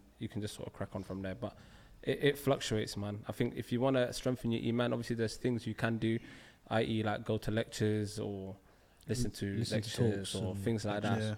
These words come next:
Speaker 1: But it, it may boost the heart.
Speaker 2: Just listen to the
Speaker 1: heart.
Speaker 2: Quran as well.
Speaker 1: Yeah,
Speaker 2: That,
Speaker 1: it
Speaker 2: that kind of opens up the soul as well.
Speaker 1: But it's a, it's
Speaker 2: Um,
Speaker 1: a thing that goes up and down. Don't, don't
Speaker 2: yeah.
Speaker 1: think like you're alone in this battle.
Speaker 3: Hundred
Speaker 1: because,
Speaker 3: percent.
Speaker 1: wallahi, we're all in it with you.
Speaker 3: Everyone goes for it,
Speaker 1: Yeah.
Speaker 3: yeah.
Speaker 2: Yeah.
Speaker 1: Even, like, the, the best of,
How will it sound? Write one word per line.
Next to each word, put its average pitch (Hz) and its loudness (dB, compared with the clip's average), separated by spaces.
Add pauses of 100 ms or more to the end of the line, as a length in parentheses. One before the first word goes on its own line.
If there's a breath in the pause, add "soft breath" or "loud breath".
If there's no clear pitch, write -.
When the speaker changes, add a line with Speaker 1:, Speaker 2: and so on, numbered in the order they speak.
(120)
Speaker 1:
But 127 0
it, 131 2
it 123 2
may 120 6
boost 120 2
the 110 -2
heart. - -2
Speaker 2:
Just 113 2
listen 156 2
to 139 4
the 117 6
Speaker 1:
heart. 107 4
Speaker 2:
Quran 127 8
as 110 4
well. 117 4
Speaker 1:
Yeah, 104 -2
Speaker 2:
That, 110 2
Speaker 1:
it - -14
Speaker 2:
that 110 -2
kind 101 -2
of 98 -2 (680 soft breath)
opens 104 -2
up 95 -4
the 95 -8
soul 98 -2
as 95 -6
well. 101 -4 (440 soft breath)
Speaker 1:
But 123 0
it's 117 0
a, - 4
it's 101 2
Speaker 2:
Um, 113 2
Speaker 1:
a - 0
thing 135 6
that 110 2
goes 107 0
up - -4
and 101 -2
down. 98 -2
Don't, 110 0 (180)
don't 107 0
Speaker 2:
yeah. 92 -4
Speaker 1:
think 107 -2
like 107 -2
you're 110 0
alone 107 4
in 104 -2
this 101 -2
battle. 110 2
Speaker 3:
Hundred 139 6
Speaker 1:
because, - 4 (100)
Speaker 3:
percent. - -6
Speaker 1:
wallahi, 104 0
we're 104 -2
all 104 0
in 104 -4
it 101 -8
with 98 -2
you. 135 4
Speaker 3:
Everyone 131 6
goes 117 2
for 110 -4
it, 98 0
Speaker 1:
Yeah. 110 0 (140)
Speaker 3:
yeah. - -
Speaker 2:
Yeah. 95 0
Speaker 1:
Even, 147 8
like, 120 4
the, 110 2
the 110 0
best 123 2
of, 104 -2